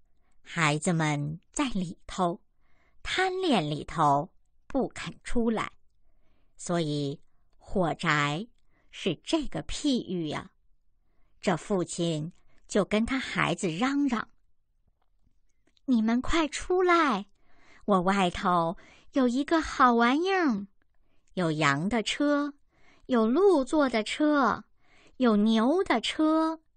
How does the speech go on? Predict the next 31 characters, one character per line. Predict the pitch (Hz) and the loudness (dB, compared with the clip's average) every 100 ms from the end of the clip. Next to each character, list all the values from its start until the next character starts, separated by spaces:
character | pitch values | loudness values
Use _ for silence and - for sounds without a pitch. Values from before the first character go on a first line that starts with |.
| _ _ _ _ _ _ | _ _ _ _ _ _
你 | 254 233 | 0 0
们 | 214 214 | 0 -2
出 | - 311 311 | 2 4 4
来 | 277 226 202 - - - - | 2 0 -4 -8 -20 -20 -14
可 | - | -2
以 | 302 240 | 2 2
玩 | 196 196 240 311 | 2 2 2 0
这 | - 415 339 220 | 2 2 2 0
些 | - 240 | -2 -4
车。 | - - 269 254 180 120 _ _ _ _ _ _ _ _ _ _ _ | -4 -2 2 2 0 -2 _ _ _ _ _ _ _ _ _ _ _
孩 | - 180 151 | -4 -2 -2
子 | - | -2
们 | 170 156 151 | -2 -2 -4
听 | - 196 | -2 0
到 | 196 160 151 143 - _ _ _ | 0 2 0 -2 -8 _ _ _
有 | 151 147 | -2 -2
这 | - 339 269 | 2 2 2
些 | - 151 | 0 -4
车， | 147 - 160 151 170 _ _ _ _ _ | -4 -2 0 0 -4 _ _ _ _ _
纷 | - - 165 160 | -10 -2 -2 -2
纷 | - 165 156 160 180 _ - | 0 0 0 -4 -8 _ -6
都 | 269 | -4
跑 | 254 - 190 - | -4 -2 2 2
出 | - 240 | 0 0
来 | 247 156 123 | 2 2 0
了， | 139 - _ _ _ - _ _ - - | -4 -6 _ _ _ -20 _ _ -20 -2
都 | - 370 | 2 2
跑 | 370 - 240 156 | 2 4 6 6
出 | - 285 | 4 2
来 | 311 202 185 | 2 2 2
了， | 190 180 | 0 0